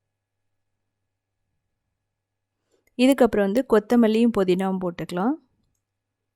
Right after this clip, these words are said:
So, இதையும் நம்ம நல்லா வதக்கலாம். இது வந்து பார்த்தீங்கன்னா, ஒரு சிம்பிளான புலாவ் தான்.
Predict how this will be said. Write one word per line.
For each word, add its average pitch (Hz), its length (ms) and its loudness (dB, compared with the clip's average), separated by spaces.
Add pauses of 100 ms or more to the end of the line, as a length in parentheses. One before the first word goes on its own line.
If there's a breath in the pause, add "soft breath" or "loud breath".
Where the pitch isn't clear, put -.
(420)
So, - 120 -8
இதையும் 214 280 0
நம்ம 202 200 0
நல்லா 170 240 -4
வதக்கலாம். 185 540 -4 (520)
இது 233 80 2
வந்து 233 260 4
பார்த்தீங்கன்னா, 214 320 2
ஒரு 208 60 -2 (140)
சிம்பிளான 220 480 4 (100)
புலாவ் 175 260 -4
தான். 165 240 -4